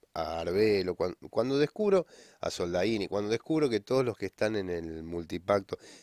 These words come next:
incluso a sectores ligados a militares y a, y a Belgrano, y al barrio de Belgrano, personajes puntuales, donde aparece también,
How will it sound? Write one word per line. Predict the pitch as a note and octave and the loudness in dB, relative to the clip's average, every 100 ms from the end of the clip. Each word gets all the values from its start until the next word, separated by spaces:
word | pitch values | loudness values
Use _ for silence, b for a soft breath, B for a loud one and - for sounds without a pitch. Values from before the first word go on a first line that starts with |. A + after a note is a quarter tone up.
| B | B
incluso | A#2 A#2 D#3 - | -4 0 0 2
a | A#2+ | 2
sectores | G#2+ G2 G#2 G#2 F#2+ | 0 -2 0 0 -4
ligados | F#2 G2 G2 F#2 - - | -4 0 2 0 -2 -8
a | D#2+ D#2 D2+ D2+ | -8 -6 -10 -10
militares | D#2+ D#2 D#2+ F#2+ F#2 - | -12 -12 -4 -2 -2 -4
y | D#2 | -8
a, | D2+ D2+ - | -10 -12 -16
y | E2 | -14
a | D#2 | -14
Belgrano, | D2+ F2 G#2 F#2 E2 E2 | -12 -6 -2 -2 -4 -10
y | D#2+ - | -12 -12
al | D#2+ D2 D#2+ D#2 | -12 -12 -14 -6
barrio | E2+ E2+ E2+ | -6 -4 -8
de | D#2+ | -8
Belgrano, | D#2+ E2+ E2+ E2 D#2 | -12 -10 -12 -14 -16
personajes | E2 - D#2 E2 - D#2 - - b b b b b b b | -16 -14 -12 -12 -12 -14 -14 -20 b b b b b b b
puntuales, | - F2 F2 A2 A#2 G#2+ F#2+ | -10 -10 0 4 6 6 4
donde | F#2 F#2 | 0 0
aparece | E2+ A2+ C3+ F#2+ | 2 2 2 0
también, | F2+ F#2 G2 F#2+ E2+ D#2+ | 0 0 -2 -2 -6 -10